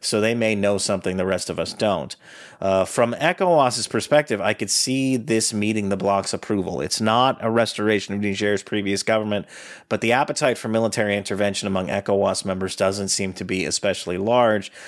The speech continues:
so they might welcome a respectable way out of the current impasse. Outside the region, I suspect the U S government, which ha-, hasn't even declared Niger's coup an official coup and is clearly hoping this whole thing will blow over,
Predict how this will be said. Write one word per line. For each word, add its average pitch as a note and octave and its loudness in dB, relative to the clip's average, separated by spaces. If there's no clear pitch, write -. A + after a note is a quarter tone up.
so A2 2
they A2 2
might G#2+ 0
welcome G2+ 2
a F#2+ -2
respectable F#2+ -2
way F#2+ 0
out F#2 -2
of F#2+ -8
the F#2 -8
current F#2+ -8
impasse. G#2+ -2
Outside B2 2
the F#2 -2
region, F#2 -2
I - 0
suspect A#2 2
the C3+ -2
U C#3+ 4
S B2 4
government, G#2+ 2
which G2+ -2
ha-, B2 -2
hasn't B2 0
even A2+ 2
declared A2 -2
Niger's G#2+ 2
coup A2+ 2
an A2+ 4
official A2+ 0
coup C#3+ 6
and B2 0
is A#2+ -4
clearly D3+ 2
hoping B2+ 4
this A2+ 0
whole A#2+ 4
thing A#2 0
will G#2 2
blow A2 4
over, F#2+ 0